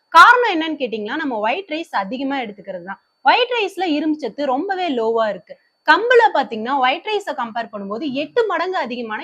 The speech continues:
இரும்புச்சத்துக்கள் இருக்கு. இன்னைக்கு நம்ம கம்போட பெனிஃபிட்ஸ் பத்தி தான் தெரிஞ்சுக்க போறோம். பெண்களுக்கு மாதம் மாதம் பீரியட்ஸ் ஆகுறதுனால நிறைய பிளட் லாஸ் ஆகும், அதுலயே அயர்ன் கண்டென்ட் நிறைய லாஸ் ஆயிடும். கம்பு வாரத்துல ரெண்டு நாள், மூணு நாள் எடுத்துட்டு வரும்போது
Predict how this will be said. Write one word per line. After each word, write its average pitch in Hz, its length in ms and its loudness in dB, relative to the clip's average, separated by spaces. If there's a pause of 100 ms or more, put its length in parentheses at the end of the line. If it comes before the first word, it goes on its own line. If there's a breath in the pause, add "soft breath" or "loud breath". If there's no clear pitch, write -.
(100)
இரும்புச்சத்துக்கள் 226 640 -10
இருக்கு. - 200 -20 (400)
இன்னைக்கு 466 340 2
நம்ம 277 200 0 (140)
கம்போட 403 360 0 (120)
பெனிஃபிட்ஸ் 254 400 -8
பத்தி 196 240 -8
தான் 349 160 -6
தெரிஞ்சுக்க 208 420 -8
போறோம். 196 240 -4 (220)
பெண்களுக்கு 440 480 4 (100)
மாதம் 302 320 2
மாதம் 311 280 -2
பீரியட்ஸ் 311 440 -2
ஆகுறதுனால 202 580 -6
நிறைய 381 200 -2 (100)
பிளட் 240 280 0
லாஸ் 285 260 -2
ஆகும், 269 300 -4
அதுலயே 294 360 -4
அயர்ன் 269 280 -6
கண்டென்ட் 262 400 -6
நிறைய 208 180 -6 (100)
லாஸ் 202 280 -6
ஆயிடும். 190 280 -12 (280)
கம்பு 427 340 2
வாரத்துல 311 480 4
ரெண்டு 262 180 -2
நாள், 269 220 0
மூணு 247 240 -6
நாள் 254 220 -4
எடுத்துட்டு 220 280 -8
வரும்போது 196 340 -12